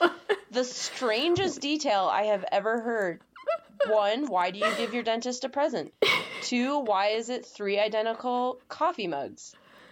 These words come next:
Speaker 2: Three, why is it a coffee mug with a picture of you shaking hands with George W. Bush on it?
Speaker 1: There's so many questions.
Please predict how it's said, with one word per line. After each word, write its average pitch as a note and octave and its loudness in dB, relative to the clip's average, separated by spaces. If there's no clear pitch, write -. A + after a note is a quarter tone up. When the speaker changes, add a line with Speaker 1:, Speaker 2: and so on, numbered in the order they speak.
Speaker 2:
Three, A3+ 0
why F#3 0
is B3 2
it C4+ 2
a A#3+ -6
coffee D4 -2
mug D4 0
with G#3+ -4
a F#3 -6
picture B3 -6
of A#3 -6
you B3 -4
shaking B3 -4
hands B3+ -2
with C4 -10
George B3+ -2
W. C#4+ -2
Bush D4+ -4
on - -6
it? - -12
Speaker 1:
There's F4 6
so A3+ 2
many B3+ 4
questions. C4+ 2